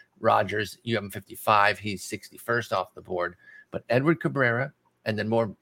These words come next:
uh, he's only a small difference. But then Pablo Lopez, Jesus Luzardo, Braxton Garrett, Sixto Sanchez, which I understand. And you might not have done anything with him yet 'cause he's still at two oh seven. But the Lopez, Luzardo, Garrett trio, you are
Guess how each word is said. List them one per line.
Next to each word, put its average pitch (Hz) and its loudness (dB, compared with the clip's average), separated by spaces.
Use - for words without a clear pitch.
uh, 95 -2
he's 120 0
only 117 2
a 98 -2
small 98 0
difference. 95 -2
But - -10
then 92 -4
Pablo 160 4
Lopez, 135 2
Jesus 120 0
Luzardo, 104 2
Braxton 104 0
Garrett, 98 2
Sixto 120 0
Sanchez, 104 0
which 98 -6
I 92 2
understand. 98 -4
And 101 -2
you 113 4
might 104 2
not 92 0
have 98 -2
done 101 0
anything 92 -2
with 87 -8
him 104 -2
yet 87 -4
'cause - -20
he's 101 -8
still 92 -6
at - -6
two 98 -2
oh 85 -4
seven. 87 0
But 101 -2
the 110 4
Lopez, 170 6
Luzardo, 131 6
Garrett 113 4
trio, 71 -2
you 135 0
are 104 0